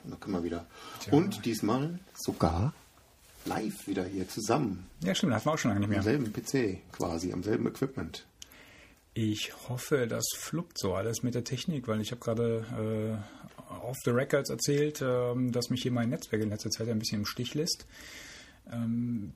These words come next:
Speaker 2: Zweifel gibt's ja dann immer noch die Konserve, aber wir gehen mal davon aus, dass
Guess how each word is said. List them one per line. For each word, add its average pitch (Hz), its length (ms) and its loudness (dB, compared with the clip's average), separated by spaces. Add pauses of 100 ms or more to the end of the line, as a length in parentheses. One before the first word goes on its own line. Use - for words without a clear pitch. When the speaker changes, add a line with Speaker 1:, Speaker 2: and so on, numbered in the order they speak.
Speaker 2:
Zweifel 117 300 -2
gibt's 120 180 -2
ja 120 60 4
dann 110 100 4
immer 120 140 2
noch 120 120 0
die 123 80 -4
Konserve, 127 580 2 (240)
aber 127 440 0
wir 113 120 0
gehen 110 200 2
mal 107 100 2
davon 104 260 -2
aus, 107 440 -2 (100)
dass 98 140 -6